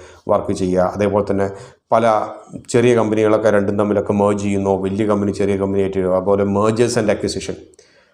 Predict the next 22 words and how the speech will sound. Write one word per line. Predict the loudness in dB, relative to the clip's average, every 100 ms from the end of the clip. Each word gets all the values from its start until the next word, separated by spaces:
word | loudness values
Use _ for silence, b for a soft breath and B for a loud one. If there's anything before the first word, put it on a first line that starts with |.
| b
അതിന് | 0 2 2 0 -2 0
വേണ്ടിയിട്ടുള്ള, | 2 0 0 2 2 0 -4 B B -4
ആ, | 0 0 0 -2
പ്രോസസ്സൊക്കെ | 0 0 -2 -2 0
നടത്തുക. | -2 -4 -2 0 2 0 -8 -20 _ _ -6
അപ്പം | -4 -2
പിന്നെ | 0 2 0 0
അണ്ടർറൈറ്റിംഗ്, | -2 0 -2 -4 -8 -12 -20 -14 -6
അണ്ടർറൈറ്റിംഗ് | 0 2 2 0
എന്ന് | 0
വെച്ച് | 0
കഴിഞ്ഞാൽ | 0 2
നമുക്ക് | 0 0 -2 -4 -8 -10
ഒരു | -4 -2 0
ഏറ്റവും | 2 2
വലിയ | 2
ഒരു | 2 2 2
അണ്ടർറൈറ്റർ | 2 0 0 0
നമ്മൾ | 2 2 0 -2 B -6
എക്സാമ്പിളായിട്ട് | -2 -2 0 0 0
പറയുകയാണെങ്കിൽ | 0 0 -2 -2 -2 -6 -8 B B
നമ്മുടെ | -2 2 2